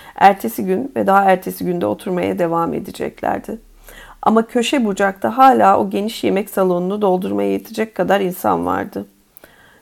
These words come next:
Zengin bir sofra kurulmuştu. Davetlilerin ciddi sesleri, hiçbir gülüşme olmaması ve tabağına yemek alan herkesin yinelediği, sonra masadan kalkarken tekrar söylenen "Allah yerhamo" cümlesi olmasa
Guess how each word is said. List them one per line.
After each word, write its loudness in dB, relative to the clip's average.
Zengin 4
bir -2
sofra -2
kurulmuştu. -4
Davetlilerin 0
ciddi -6
sesleri, -4
hiçbir -4
gülüşme -4
olmaması 0
ve -4
tabağına 4
yemek 0
alan 2
herkesin -2
yinelediği, -4
sonra -4
masadan -2
kalkarken -2
tekrar -2
söylenen -2
"Allah 4
yerhamo" 2
cümlesi -6
olmasa 0